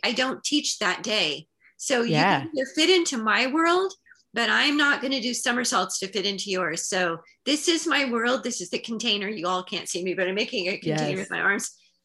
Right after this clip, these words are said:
Speaker 1: This is where it happens. And it doesn't happen outside of here, because once I open that up as a possibility, you know, I'm gonna add another five hours to my week or whatever." So I loved what you
Speaker 2: Mm-hmm.
Speaker 1: said about, you know, when you have to, you can expand, but this is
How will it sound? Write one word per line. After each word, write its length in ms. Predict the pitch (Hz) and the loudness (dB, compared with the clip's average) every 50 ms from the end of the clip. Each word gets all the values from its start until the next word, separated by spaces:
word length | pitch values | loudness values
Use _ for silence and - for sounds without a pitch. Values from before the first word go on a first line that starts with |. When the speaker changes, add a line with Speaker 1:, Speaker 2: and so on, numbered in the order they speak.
| _ _ _ _ - | _ _ _ _ -6
Speaker 1:
This 320 | 196 190 320 349 339 - | 0 2 2 2 2 4
is 240 | - 349 349 277 - | 4 4 4 4 4
where 180 | 262 269 285 285 | 4 4 4 4
it 80 | 277 - | 4 2
happens. 640 | 240 233 233 233 277 311 339 381 381 392 381 - - - | 2 0 0 2 2 2 4 4 2 0 -2 -4 -6 -4
And 120 | - 254 247 | -2 0 0
it 100 | 254 233 | 0 0
doesn't 380 | 254 247 247 240 254 240 - - | 0 -2 -2 -2 -4 -4 -4 -2
happen 300 | 208 254 247 - 240 220 | -2 -2 -2 -2 -2 -2
outside 420 | 196 202 - - - 254 240 226 | -2 -2 -2 -4 -2 -2 0 0
of 80 | 240 190 | -2 -4
here, 160 | 196 190 175 | -4 -4 -6
because 540 | 185 202 190 - 226 208 185 180 185 - - _ _ _ _ | -6 -6 -8 -6 -4 -2 -2 -2 -4 -6 -10 _ _ _ _
once 420 | - 202 226 277 339 339 330 - | -4 0 2 2 4 2 2 2
I 260 | 269 240 226 220 - - | 0 0 0 0 -2 -2
open 400 | - 220 233 226 233 214 202 190 | -2 -2 -2 0 -2 -2 -2 0
that 300 | 190 180 175 175 170 - - _ _ - | 0 0 0 0 -2 -4 -8 _ _ -4
up 340 | - - 175 175 180 180 - | -2 0 2 0 0 -2 -6
as 160 | - 196 185 - | -8 -8 -6 -8
a 40 | |
possibility, 880 | 180 - 214 190 - - 226 233 202 220 247 214 170 165 165 165 160 - _ _ _ - | -6 -4 -4 -4 -4 -4 -4 -2 -2 0 0 0 0 0 -2 -2 -4 -8 _ _ _ -6
you 100 | 247 285 | -4 0
know, 140 | 285 320 330 | 0 2 2
I'm 100 | 285 240 | 2 0
gonna 140 | 233 226 - - | 0 -2 -2 -2
add 160 | - 196 202 | -2 -2 0
another 440 | 208 190 190 190 185 175 170 170 - _ | 0 -2 0 0 0 0 -2 -4 -6 _
five 220 | - 156 151 165 175 | -2 0 0 2 2
hours 340 | 196 - - 240 185 180 - | 0 0 2 2 0 0 -2
to 80 | - 190 | -4 -6
my 140 | 170 165 | -6 -4
week 260 | 165 160 156 160 156 - | -4 -4 -6 -6 -6 -6
or 60 | 175 | -6
whatever." 400 | 165 165 170 175 156 160 156 160 | -4 -4 -4 -6 -6 -6 -6 -6
So 160 | - - 220 | -4 -2 -2
I 80 | 190 190 | 0 2
loved 240 | 180 165 160 160 | 4 4 4 4
what 160 | 143 - 160 156 | 2 0 0 -2
you 60 | 156 | 0
Speaker 2:
Mm-hmm. 100 | 160 170 | 0 0
Speaker 1:
said 160 | 185 - - | 0 0 -2
about, 300 | 214 196 202 202 - - - - _ _ _ _ _ _ _ _ _ _ _ _ | -2 -4 -4 -4 -4 -4 -6 -10 _ _ _ _ _ _ _ _ _ _ _ _
you 100 | - 233 226 | -2 -2 0
know, 280 | 208 190 190 190 - - | 0 -2 -2 -4 -6 -10
when 300 | - 202 233 247 254 247 | -8 -6 -4 -2 -2 -2
you 120 | 254 262 254 | -2 -4 -6
have 340 | 240 247 294 311 330 320 - | -4 0 0 0 0 0 -2
to, 440 | - 220 196 180 175 175 175 196 185 | -2 0 0 2 2 0 -2 -4 -6
you 140 | - 202 190 | -8 -10 -8
can 140 | 190 240 196 | -8 -6 -8
expand, 580 | 180 - - - - - 185 185 175 170 165 175 | -6 -6 -8 -6 -4 -2 -2 0 -2 -2 -4 -6
but 180 | - - 170 - - | -8 -8 -8 -4 -2
this 240 | 233 247 240 - - | -2 -2 0 0 0
is 320 | 208 202 185 190 - - | 0 0 0 -2 -4 -6